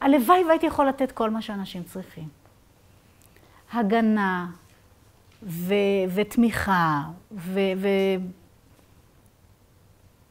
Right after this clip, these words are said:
highly realized being כמוהו, והוא מציע את עצמו להיות slave לכל מי שהוא רוצה.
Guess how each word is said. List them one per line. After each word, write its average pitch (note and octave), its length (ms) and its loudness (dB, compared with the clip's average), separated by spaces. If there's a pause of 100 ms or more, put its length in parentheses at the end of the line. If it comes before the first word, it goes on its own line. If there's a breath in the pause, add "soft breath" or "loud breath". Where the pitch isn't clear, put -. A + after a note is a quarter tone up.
(920)
highly D4 400 2
realized A#3+ 540 0
being A3+ 260 -2
כמוהו, A3+ 540 2
והוא G3+ 140 0
מציע G3+ 360 0
את G#3 100 -4
עצמו G#3 300 0
להיות F#3+ 260 2
slave G3+ 400 -2
לכל F#3+ 260 -6
מי F#3+ 120 -8
שהוא E3+ 240 -12
רוצה. D#3+ 280 -16